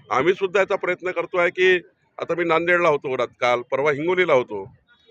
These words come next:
खरं तर मराठा समाजामध्ये जो आज एक आक्रोश आहे तो आक्रोश मिटला पाहिजे आणि त्यामुळं कुणी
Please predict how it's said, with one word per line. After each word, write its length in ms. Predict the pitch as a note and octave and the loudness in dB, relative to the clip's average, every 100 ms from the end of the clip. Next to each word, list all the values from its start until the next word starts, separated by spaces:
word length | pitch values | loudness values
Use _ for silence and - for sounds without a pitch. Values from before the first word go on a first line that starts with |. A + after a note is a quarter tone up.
| _ _ D3 | _ _ 0
खरं 160 | F3 | 0
तर 300 | G#3 A3 A3+ - - | 2 0 0 -4 -6
मराठा 340 | C#3 D#3+ F3+ | -2 0 -2
समाजामध्ये 760 | F#3 E3 E3 E3+ E3+ F3 F#3 G3+ - _ _ _ _ - | -4 -4 -6 -4 -6 -6 -6 -6 -8 _ _ _ _ -2
जो 100 | F#3 | 0
आज 260 | F3+ F#3 F#3 | 2 2 0
एक 140 | - | -2
आक्रोश 400 | C#3 - F#3+ E3+ | -4 -2 -4 0
आहे 160 | A2 F2 - | 0 -2 -10
तो 260 | - - F3+ | -20 -4 2
आक्रोश 360 | D3+ - G3+ F#3 | 2 0 -4 -4
मिटला 280 | A#3+ G#3 F#3+ | -4 0 2
पाहिजे 340 | D#3+ C3+ B2 A#2+ _ _ _ D3 | 2 0 -2 -2 _ _ _ -14
आणि 80 | D3+ | -2
त्यामुळं 280 | E3+ F#3 G3+ | -2 0 -2
कुणी 500 | - F3 G#3+ D3 | -2 -2 2 2